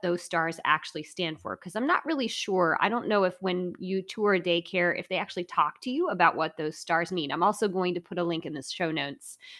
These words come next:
so that you can look at that rating system too. Um, so basically, there are a bunch of different kinds of childcare out there. You have a family childcare home.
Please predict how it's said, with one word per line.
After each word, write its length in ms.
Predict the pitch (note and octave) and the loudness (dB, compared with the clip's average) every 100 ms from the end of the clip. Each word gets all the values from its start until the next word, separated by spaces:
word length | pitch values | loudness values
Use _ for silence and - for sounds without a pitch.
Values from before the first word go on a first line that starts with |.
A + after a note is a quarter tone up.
| - | -20
so 160 | - F#3 | 0 2
that 140 | F#3+ | 2
you 240 | F3+ A#3+ | 2 2
can 200 | B3+ F#3+ | 4 0
look 180 | F3 E3+ | 0 0
at 120 | E3+ | 0
that 200 | F3 D#3 | 4 4
rating 280 | E3 D#3+ D3+ | 4 2 0
system 480 | - D#3 - D#3 D3+ | -2 -8 -6 -6 -6
too. 400 | - F3 D#3 E3 - - - - | -4 -2 -2 -6 -14 -20 -12 0
Um, 360 | E3 D#3+ D3+ - _ _ - | 2 2 -2 -8 _ _ -16
so 180 | - C#4 | 0 2
basically, 420 | B3 E4 E4+ D4+ | 6 4 4 2
there 140 | B3 G#3+ | 4 6
are 40 | |
a 60 | F#3+ | 6
bunch 240 | A3+ B3 | 4 0
of 180 | C4 G#3 | -2 -2
different 400 | G#3+ A#3 C4 A#3 | 0 0 -2 -4
kinds 520 | - - F3+ F#3 G#3 | -6 0 2 2 0
of 200 | - F#3+ | -4 -6
childcare 720 | F#3+ A#3+ G#3+ G#3+ - A#3+ A#3 - | 0 6 6 6 0 2 2 4
out 180 | D#3+ - - | 4 2 -2
there. 380 | G3+ D4+ G#4 - _ _ _ _ _ _ _ _ | 2 2 0 -6 _ _ _ _ _ _ _ _
You 160 | A3+ G#3 | 2 4
have 320 | G3 F#3+ F#3 | 10 10 10
a 80 | F3+ | 0
family 380 | - B3 B3+ A3 | 2 2 4 2
childcare 580 | - F3 E3+ - E3 | 2 2 2 -6 -8
home. 460 | F3 D#3 C#3+ F#3+ G#3+ | -8 -8 -8 -8 -12